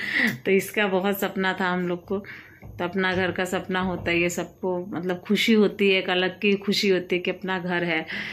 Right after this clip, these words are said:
अपने कमाई से लिया है, किसी का सपोर्ट नहीं, किसी का कुछ भी नहीं। कोई नहीं बोल सकता कि हमने तुमको ये दिया है, तुमने हम, हमारा, हमने तुम्हारा ये हेल्प किया, हमने तुम्हारा वो हेल्प किया,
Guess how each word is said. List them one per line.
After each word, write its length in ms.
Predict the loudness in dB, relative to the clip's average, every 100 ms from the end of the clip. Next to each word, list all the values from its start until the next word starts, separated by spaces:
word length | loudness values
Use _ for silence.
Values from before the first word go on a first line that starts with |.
| -10 -12 -8
अपने 360 | -8 -6 0 0
कमाई 420 | 2 2 4 4
से 160 | 4 2
लिया 280 | 4 4 4
है, 200 | 2 0 -4 -4
किसी 220 | 0 2
का 140 | 2 0
सपोर्ट 480 | 0 2 4 4 2
नहीं, 240 | 2 2
किसी 300 | 0 0 0
का 240 | 2 0 0 -6 -20 -2
कुछ 340 | 0 2 2 2
भी 180 | 4 4
नहीं। 160 | 2
कोई 220 | 4 4 6
नहीं 140 | 4
बोल 160 | 4 2
सकता 300 | 0 -2 -2
कि 120 | 0
हमने 260 | 2 2 2
तुमको 300 | 2 2 4
ये 180 | 4 4
दिया 240 | 4 4
है, 100 | 2
तुमने 240 | 0 2 2
हम, 200 | 2 -2 -6 -10 -10 -6 4
हमारा, 460 | 6 6 4 4
हमने 240 | 6 6 6
तुम्हारा 320 | 6 6 6
ये 220 | 6 6
हेल्प 320 | 6 4 4 2
किया, 160 | 4
हमने 240 | 4 4 4
तुम्हारा 320 | 4 6 6
वो 160 | 6 6
हेल्प 260 | 6 4 4
किया, 220 | 2